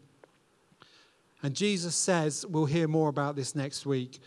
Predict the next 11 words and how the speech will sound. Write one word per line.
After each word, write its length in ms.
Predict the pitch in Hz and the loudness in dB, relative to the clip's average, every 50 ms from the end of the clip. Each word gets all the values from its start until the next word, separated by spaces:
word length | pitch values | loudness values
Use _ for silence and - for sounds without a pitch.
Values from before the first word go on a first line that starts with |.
| - - - - - - - - - _ _ _ _ _ _ _ _ _ _ _ _ _ - | -20 -20 -20 -20 -20 -20 -20 -20 -20 _ _ _ _ _ _ _ _ _ _ _ _ _ -2
Jesus 400 | - 170 175 170 160 180 165 - | 2 2 4 4 4 2 0 0
says, 500 | - - 170 156 156 160 135 - - - - - - - | 2 2 4 4 4 2 0 -2 -8 -10 -18 -20 -2 0
"This 260 | 185 185 180 - - | 2 2 2 -2 -4
temple 560 | - 196 196 190 190 165 - 196 196 190 190 | -4 -2 -2 -2 -2 -2 0 2 2 2 2
you're 180 | 180 175 170 147 | 0 -2 -2 -2
so 540 | - - - - 196 180 180 185 180 165 | -4 -6 -4 -2 -2 0 0 0 0 0
impressed 680 | 180 - 170 151 160 151 - - 165 156 139 - - - | -2 -2 -4 -6 -6 -8 -8 -6 -6 -4 -4 -6 -6 -6
by, 420 | 151 147 143 139 143 139 139 135 135 - - - _ _ _ _ _ _ _ _ _ _ _ _ _ _ _ _ _ _ _ _ _ _ _ _ | -4 -2 -2 -2 -2 -4 -6 -6 -10 -16 -20 -20 _ _ _ _ _ _ _ _ _ _ _ _ _ _ _ _ _ _ _ _ _ _ _ _
it's 120 | - - | -20 -10
gonna 220 | - - 160 147 | -6 -4 -4 -4
fall, 340 | - - - 180 170 143 - | -4 -4 -2 -2 -2 -2 -4